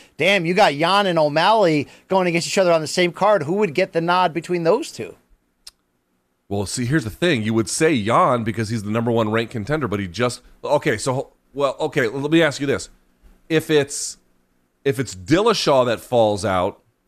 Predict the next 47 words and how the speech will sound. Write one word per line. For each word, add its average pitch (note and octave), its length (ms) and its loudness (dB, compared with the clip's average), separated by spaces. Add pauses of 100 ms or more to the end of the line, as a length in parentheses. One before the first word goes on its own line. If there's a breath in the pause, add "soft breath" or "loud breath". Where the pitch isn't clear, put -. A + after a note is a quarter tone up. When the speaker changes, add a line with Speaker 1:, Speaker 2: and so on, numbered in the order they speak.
(300)
Speaker 2:
and A#2 140 -6
so B2 220 0
Sterling E3 580 0
is B2 180 0
the A#2 80 -2
one A2+ 280 0
who A2 60 -4
needs G#2+ 200 -2
a F#2+ 60 -10
title G2 340 -2
opponent, F#2 500 -6 (480)
it - 160 -10
probably F3 540 0
would A#2+ 220 0
be, A2+ 480 -2 (200)
I - 40 -20
can't C#3 240 -2
believe C3+ 160 -4
I'm G2 100 -4
fucking A2+ 300 -4
saying C3+ 340 -4
this, F#2+ 300 -6
it, A#2+ 100 -4 (1080)
well, D#3+ 160 2
what F3 240 2
do C4 60 -2
you B3 100 0
think A#3+ 180 0
they G#3+ 80 2
would G3+ 140 2
do? B3+ 120 0
Would C#3 140 2
they D3+ 140 2
give E3 240 0
a G#3 60 0
title A#2+ 340 0
shot A3+ 260 -4
to C#3+ 80 -6
Sean C#3+ 320 -2
O'Malley? B2+ 500 0
Like, C3+ 200 0
Speaker 1:
Yeah, C3+ 140 2
Speaker 2:
that C3 120 0
Speaker 1:
they C3 140 2
Speaker 2:
seems C#3 100 0
Speaker 1:
would. C#3 140 4
Speaker 2:
insane. A#2 500 -2